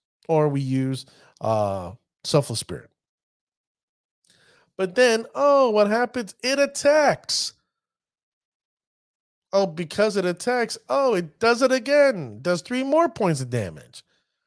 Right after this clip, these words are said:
And the fact that it's a six five creature, it's going to try to come in and then we're blocking again.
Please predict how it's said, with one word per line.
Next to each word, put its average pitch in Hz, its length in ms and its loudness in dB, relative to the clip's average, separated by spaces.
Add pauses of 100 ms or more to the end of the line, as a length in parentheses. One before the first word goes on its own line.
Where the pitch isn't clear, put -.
(640)
And 202 140 0
the 208 100 2
fact 240 320 -2
that 220 140 2
it's 208 140 -4
a 190 80 0
six - 300 -4
five 226 240 2
creature, 240 380 -2
it's 233 160 -4
going 240 260 -2
to 214 140 -2
try 208 200 4
to 214 120 2
come 180 260 2
in 185 160 -2
and 165 160 2
then 170 140 0
we're 160 100 2
blocking 156 540 -2
again. 123 460 -4